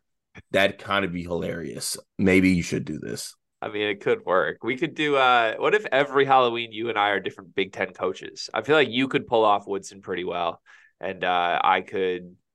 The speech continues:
Speaker 2: I don't know, uh, Fran. I could probably do Fran.
Speaker 1: You could be a Fran. I think I could be Sha-, honestly, I'd make a good Shaka.
Speaker 2: You would make a good Shaka? <laughs>
Speaker 1: Yeah, I just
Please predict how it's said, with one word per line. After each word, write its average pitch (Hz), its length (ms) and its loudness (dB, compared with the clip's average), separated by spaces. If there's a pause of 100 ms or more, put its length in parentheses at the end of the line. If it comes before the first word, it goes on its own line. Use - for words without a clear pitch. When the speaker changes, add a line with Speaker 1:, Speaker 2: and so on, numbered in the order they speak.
(140)
Speaker 2:
I 98 80 -6
don't 92 140 -4
know, 87 300 -6
uh, 98 140 -4
Fran. 104 580 -2
I - 80 -10
could - 140 -16
probably 107 240 2
do 95 100 -6
Fran. 87 380 -8 (500)
Speaker 1:
You 117 160 2
could 110 60 8
be 101 40 8
a - 20 6
Fran. 90 460 2
I 104 60 2
think 131 120 6
I 151 40 4
could 151 140 2
be 110 60 2
Sha-, - 200 -2
honestly, 151 360 4
I'd 113 180 6
make 110 140 4
a 101 40 2
good 90 200 -2
Shaka. - 480 -6 (1700)
Speaker 2:
You 135 360 -2
would 165 160 6
make 160 220 4
a 151 40 -4
good 147 200 -2
Shaka? 156 600 2 (220)
<laughs> - 220 -16
Speaker 1:
Yeah, 127 320 8
I 90 60 6
just 95 260 0